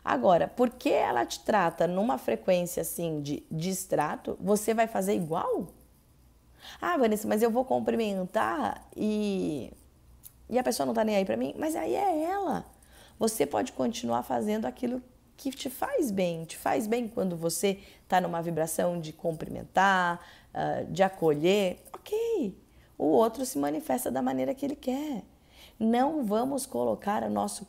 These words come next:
crédito em nós mesmos na mão no o-, do outro. Porque se eu vou agir com a pessoa, tratar ela do jeito que ela me trata,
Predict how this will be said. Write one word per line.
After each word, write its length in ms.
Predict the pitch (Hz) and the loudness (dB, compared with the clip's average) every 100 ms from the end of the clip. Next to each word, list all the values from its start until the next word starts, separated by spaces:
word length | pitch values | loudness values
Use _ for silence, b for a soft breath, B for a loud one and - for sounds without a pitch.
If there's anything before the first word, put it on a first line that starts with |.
| - | 0
crédito 460 | 190 208 233 214 214 | 2 2 0 -4 -4
em 80 | |
nós 280 | 190 190 226 | -2 -2 -4
mesmos 340 | 202 196 220 220 | -2 -2 -4 -4
na 160 | - | -2
mão 220 | 220 202 | -2 -2
no 120 | 226 285 | -2 -2
o-, 320 | 233 247 311 | 0 0 0
do 160 | 190 285 | -2 0
outro. 580 | - 311 320 233 175 - B B B | 2 0 -2 -4 -4 -6 B B B
Porque 220 | - 220 262 | -6 -2 0
se 120 | 277 | 0
eu 80 | 226 | 0
vou 200 | 233 330 | 0 2
agir 360 | 392 247 233 | 0 0 -4
com 120 | - | -2
a 60 | 214 | -2
pessoa, 460 | 202 202 - 185 170 | -2 -4 0 2 2
tratar 640 | - - 208 214 - - | -2 -2 -2 -2 -4 -2
ela 200 | 226 196 | 0 0
do 100 | 185 | 0
jeito 240 | 190 226 - | 0 -2 -2
que 60 | |
ela 140 | 247 214 | -2 0
me 100 | 196 | -2
trata, 720 | - 170 403 - 339 185 | 0 0 0 -2 2 2